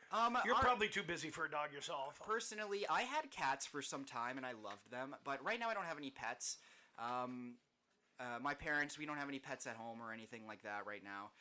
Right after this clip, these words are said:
Speaker 1: But, um, animals are a huge inspiration to me, and, and I, I do paint a lot of animals. I do mostly animals, if I can. Um,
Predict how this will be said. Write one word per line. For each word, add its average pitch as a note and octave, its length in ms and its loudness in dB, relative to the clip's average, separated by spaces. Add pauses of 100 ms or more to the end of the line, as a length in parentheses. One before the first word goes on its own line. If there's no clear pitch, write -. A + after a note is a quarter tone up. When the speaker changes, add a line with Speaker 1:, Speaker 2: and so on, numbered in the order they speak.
(280)
Speaker 1:
But, C3+ 280 0
um, C3+ 420 0 (220)
animals F3 400 -4
are D3+ 60 -2
a C3+ 40 0
huge C3+ 240 -6
inspiration A#2 560 -6
to A2+ 80 -14
me, G#2 240 -10 (260)
and, G#2 120 -12 (120)
and A2+ 140 -12
I, A#2 120 -8 (240)
I A2 60 -10
do A#2+ 160 -14
paint D3 300 -12
a A2+ 40 -8
lot A2 200 -4
of G2+ 80 -12
animals. A2 420 -10
I G#2+ 60 -8
do A2 140 -14 (120)
mostly C3+ 480 -2
animals, A2 640 -8
if - 140 -12
I G#2 100 -2
can. F#2 440 -12 (500)
Um, G2 420 -8